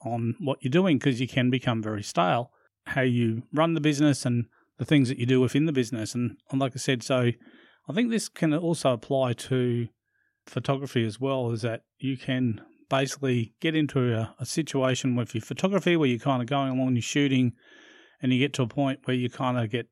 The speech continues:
kind of, I suppose, into a bit of a holding pattern.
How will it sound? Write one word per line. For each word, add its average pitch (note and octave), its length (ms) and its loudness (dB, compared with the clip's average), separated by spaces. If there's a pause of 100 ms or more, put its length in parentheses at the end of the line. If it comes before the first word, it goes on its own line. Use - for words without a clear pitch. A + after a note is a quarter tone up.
kind A#2+ 320 -4
of, A2+ 80 -4
I A2 60 -4
suppose, A#2 580 -2 (220)
into G#3+ 140 0
a - 20 -4
bit F3+ 120 0
of D#3+ 60 2
a C3+ 40 2
holding C3+ 360 0
pattern. A#2+ 460 -6